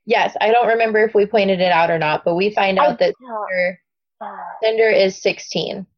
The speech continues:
Speaker 2: Yes, I don't believe that we pointed it out, but we found out that Pearl was seventeen. Cinder is one year younger. So Cinder
Speaker 1: Yes.
Speaker 2: is sixteen. Peony is fourteen.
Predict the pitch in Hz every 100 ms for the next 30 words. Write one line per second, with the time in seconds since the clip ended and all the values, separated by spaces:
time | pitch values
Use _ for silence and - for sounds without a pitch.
0 | _ _ _ _ 240 247 220 233 247 247
1 | 226 208 202 208 - 214 190 185 185 156
2 | - - 190 208 - 214 220 202 - -
3 | - 240 214 196 - 202 190 180 - 196
4 | 180 175 175 _ _ _ _ _ _ _
5 | _ _ 208 220 214 196 185 185 180 165
6 | 160 147 - - - - - - 202 202
7 | 220 214 - - - - 180 160 156 -
8 | _ - 254 320 302 302 - 196 - _
9 | 180 165 160 165 175